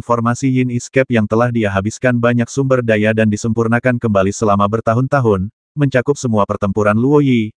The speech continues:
Bai Qinger, Qi Yao, Luo Ji, dan Gi Fenxin. Sembilan formasi pelarian yin adalah kesatuan dari sembilan formasi Dewa Ruang Angkasa.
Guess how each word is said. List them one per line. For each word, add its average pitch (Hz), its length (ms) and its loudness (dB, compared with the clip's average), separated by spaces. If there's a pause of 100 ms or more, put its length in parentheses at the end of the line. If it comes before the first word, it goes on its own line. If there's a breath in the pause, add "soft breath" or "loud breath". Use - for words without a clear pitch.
(140)
Bai 131 240 0
Qinger, 123 400 -2 (160)
Qi 135 240 2
Yao, 101 320 0 (180)
Luo 139 300 4
Ji, 95 400 -4 (160)
dan 131 320 0
Gi 120 160 -2
Fenxin. 92 580 -4 (760)
Sembilan 143 480 2
formasi 143 420 -2
pelarian 120 400 2
yin 123 220 0
adalah 110 320 0
kesatuan 113 400 0
dari 110 240 0
sembilan 131 400 0
formasi 131 580 -2
Dewa 120 380 2
Ruang 123 320 0
Angkasa. 87 560 -4